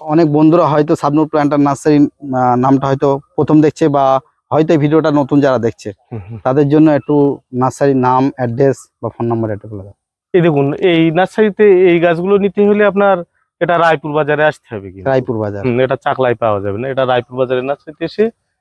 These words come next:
Speaker 2: নিয়ে যেতে, মানে চাকলা থেকে এক কিলোমিটার ডিস্টেন্স।
Speaker 1: রায়পুর বাজার।
Speaker 2: হুম,
Speaker 1: আচ্ছা,
Speaker 2: রায়পুর বাজার,
Speaker 1: এর
Speaker 2: ঠিক
Speaker 1: ফোন
Speaker 2: আছে?
Speaker 1: নাম্বারটা বলে দাও।
Speaker 2: ফোন নাম্বার আমার এইট ফোর টু জিরো টু ওয়ান টু জিরো থ্রি ফোর।
Speaker 1: আর যেসব গাছ আমরা এর আগে,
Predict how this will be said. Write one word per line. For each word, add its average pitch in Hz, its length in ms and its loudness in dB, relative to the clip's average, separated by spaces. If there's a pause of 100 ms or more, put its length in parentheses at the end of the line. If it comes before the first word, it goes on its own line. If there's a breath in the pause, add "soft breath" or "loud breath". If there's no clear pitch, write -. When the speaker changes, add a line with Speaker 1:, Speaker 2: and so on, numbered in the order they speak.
(180)
Speaker 2:
নিয়ে 123 160 2
যেতে, 120 180 2
মানে 151 220 2
চাকলা 156 240 -2
থেকে 190 180 -2
এক 156 200 0
কিলোমিটার 135 440 -2
ডিস্টেন্স। 101 380 -12 (540)
Speaker 1:
রায়পুর 135 320 0
বাজার। 107 280 -2 (140)
Speaker 2:
হুম, 98 180 -12 (160)
Speaker 1:
আচ্ছা, 120 220 -2
Speaker 2:
রায়পুর 117 260 -2
বাজার, 98 240 -6
Speaker 1:
এর 113 60 -4
Speaker 2:
ঠিক - 80 -12
Speaker 1:
ফোন 147 100 0
Speaker 2:
আছে? 151 40 4
Speaker 1:
নাম্বারটা 143 260 2
বলে 139 200 0
দাও। 165 120 -4
Speaker 2:
ফোন - 240 -6
নাম্বার 156 320 0
আমার 151 200 0
এইট 139 240 0 (120)
ফোর 156 100 -2
টু 151 220 -8
জিরো 175 280 -4
টু - 300 -10
ওয়ান 143 200 0
টু 143 180 -4
জিরো 165 220 -2
থ্রি 113 280 -8
ফোর। - 220 -14 (680)
Speaker 1:
আর 127 140 2
যেসব 147 400 0
গাছ 156 220 0
আমরা 160 220 2
এর 151 140 2
আগে, 139 420 2